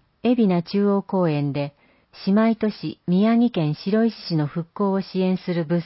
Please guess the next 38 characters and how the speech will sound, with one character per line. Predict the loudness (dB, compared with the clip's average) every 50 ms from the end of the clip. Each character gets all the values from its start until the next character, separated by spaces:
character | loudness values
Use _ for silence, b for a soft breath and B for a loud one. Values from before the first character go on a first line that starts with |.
| -2 -2
産 | 0 0 0
展 | 0 -2 -4 -2 -2 -4
を | -4 -6 -8
開 | -6 -6 -6 -6
催 | -4 -4 -6 -6
し | -6 -6 -6 -6
ま | -6 -6
し | -8 -12 -14 -14
た。 | -14 -14 -14 _ _ _ _ _ _ _ _ _ _ _ _ _ _ _ _ _ _ _ _ _ _ _ _ _ _ _
売 | -2 0 2
り | 2 4 4 4
上 | 4
げ | 2 0 0
と | -2 -2 -2 -2 -2
集 | -4 -4 -4 -2 0 0
ま | 0 0
っ | 0 -2
た | -4 -4
募 | -2 -2 -4
金 | -4 -2 -2 -2 -2 -2
は、 | -2 -4 -6 -8 b b b b b b b b -12 -6
白 | -2 0 2 2
石 | 0 0 -4 -8 -8
市 | -6 -6
の | -4 -4 -4
震 | -4 -2 0 0 0
災 | 0 0 0 0 0 0
復 | -2 -6 -8 _
興 | -6 -4 -2 0 0
に | 0 0 -2 -2
役 | -4 -6 -4 -4 -2
立 | -2 -2 -2 -2
て | -2 -4
ら | -2 -4
れ | -4 -4
ま | -6 -6 -8
す。 | -10 -14 -20 -20 _ _ _ _ _ _ _ _ _ _ _ _ _ _ _ _ _ _ _ _ _ _ _ _ _ _ _ _ _ _ _ _ _ -6
物 | -2 -2 -2